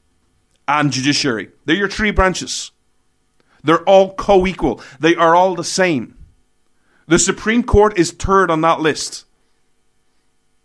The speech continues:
It's not first, it's not second, it's third.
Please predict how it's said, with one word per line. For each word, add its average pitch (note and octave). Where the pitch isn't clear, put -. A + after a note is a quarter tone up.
It's D3
not E3+
first, G3
it's D#3+
not E3
second, E3
it's C3+
third. C3+